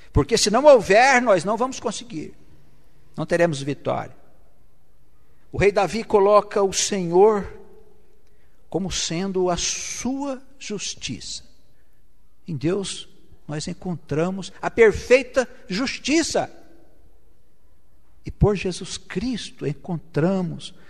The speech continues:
o livramento de todas as nossas iniquidades. Veja, irmãos, como podemos nos refugiar na justiça do Senhor.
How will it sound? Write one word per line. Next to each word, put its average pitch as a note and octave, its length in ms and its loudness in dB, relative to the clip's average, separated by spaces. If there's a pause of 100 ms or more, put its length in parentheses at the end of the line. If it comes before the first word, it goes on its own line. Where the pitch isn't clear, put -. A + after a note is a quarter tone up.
(200)
o C#3+ 80 -6
livramento C#3 1080 0
de C3 120 -10 (300)
todas C#3 460 -2 (420)
as A#2+ 160 -4
nossas A2 400 -4
iniquidades. - 920 -8 (840)
Veja, D#3+ 340 0
irmãos, A#2+ 380 -4 (300)
como A#3+ 220 8
podemos A3 520 8
nos G3 160 2
refugiar G3 1040 2
na G3+ 100 2
justiça G3 720 -6 (160)
do F3 140 -8
Senhor. F#3 600 -2